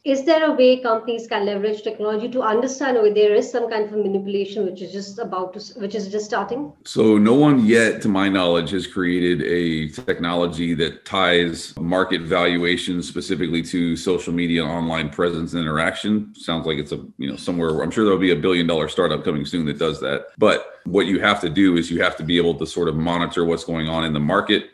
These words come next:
Speaker 2: and monitor what's going on in social media, which there's a variety of companies that do those types of things. And then somewhere between those two, you're gonna need a human being to kind of say, "This doesn't look right, this is manipulation," et cetera.
Speaker 1: Okay, and if I may ask, where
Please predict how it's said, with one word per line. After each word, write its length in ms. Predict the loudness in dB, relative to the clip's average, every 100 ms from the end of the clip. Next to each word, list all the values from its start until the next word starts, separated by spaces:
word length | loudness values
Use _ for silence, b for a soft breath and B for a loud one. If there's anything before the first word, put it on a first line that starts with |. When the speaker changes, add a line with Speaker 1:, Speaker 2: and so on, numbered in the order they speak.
| b b -4
Speaker 2:
and 80 | -2
monitor 400 | 0 0 0 0
what's 200 | 0 -4
going 240 | -4 -2
on 400 | -2 -2 -2 -2 -4
in 120 | -4
social 340 | -2 -2 -2
media, 360 | -2 0 2 0
which 240 | -2 -4
there's 180 | -4 -4
a 60 | -4
variety 520 | -2 2 2 2 0
of 60 |
companies 320 | -4 -4 -4 -6
that 100 | -8 _
do 260 | -4 -2 0
those 220 | 0 0
types 240 | -2 -2
of 80 | -2
things. 400 | 0 2 0 -4 b b b
And 120 | 0
then 240 | 0 0 -6
somewhere 320 | -2 2 4
between 300 | 2 0 2
those 200 | 2 0
two, 160 | 0 0
you're 140 | 0
gonna 100 | 0
need 180 | 0 0
a 40 |
human 400 | -2 -2 0 0
being 400 | 0 0 0 -2
to 100 | -6
kind 260 | -10 -4 -4
of 80 | -2
say, 400 | 0 2 2 -4 b b -2
"This 220 | -2 2
doesn't 280 | 0 0 -2
look 160 | -4 -2
right, 400 | 2 2 2 -2
this 180 | -6 -4
is 120 | -4
manipulation," 680 | -4 -4 -2 -2 -2 -6 -10
et 80 |
cetera. 460 | -4 -4 -2 -6 -8 -8
Speaker 1:
Okay, 320 | -8 -6 -10 _ -2
and 180 | 0
if 140 | 0 0
I 100 | 0
may 140 | 0
ask, 360 | 2 0 -4 -10
where 360 | -2 0 0